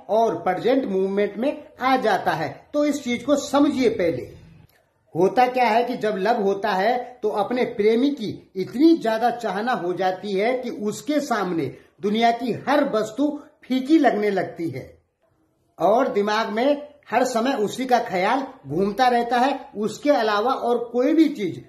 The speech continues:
दिमाग में नहीं घूमती है। यानी दिमाग पूरी तरीके से एक चित्त हो जाता है, एकाग्र चित्त इसे हम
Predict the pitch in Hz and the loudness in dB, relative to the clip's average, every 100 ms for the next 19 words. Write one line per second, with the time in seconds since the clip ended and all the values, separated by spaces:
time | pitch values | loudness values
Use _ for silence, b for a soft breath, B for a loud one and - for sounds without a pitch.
0 | - 143 190 214 220 269 285 - - 180 | -12 -6 -2 -2 0 0 -2 -6 -10 -2
1 | 247 277 294 156 190 175 196 165 135 - | 4 4 2 0 -4 -4 -4 -2 -2 -6
2 | - 175 208 254 277 214 254 262 - 226 | -8 -2 0 2 0 0 0 0 -2 -2
3 | 269 285 247 233 254 247 294 277 - - | 2 2 0 -2 0 0 2 -2 -4 -12
4 | - 240 294 294 - 254 294 311 - - | 2 6 6 4 -2 -6 -4 -4 -6 -2
5 | 277 285 220 - 190 165 131 - - 220 | -2 0 0 -2 -4 -4 -8 -10 0 0
6 | 233 240 247 277 269 285 285 226 196 262 | 2 2 2 -2 -2 -4 -4 -6 -2 0
7 | 226 269 285 | 2 2 0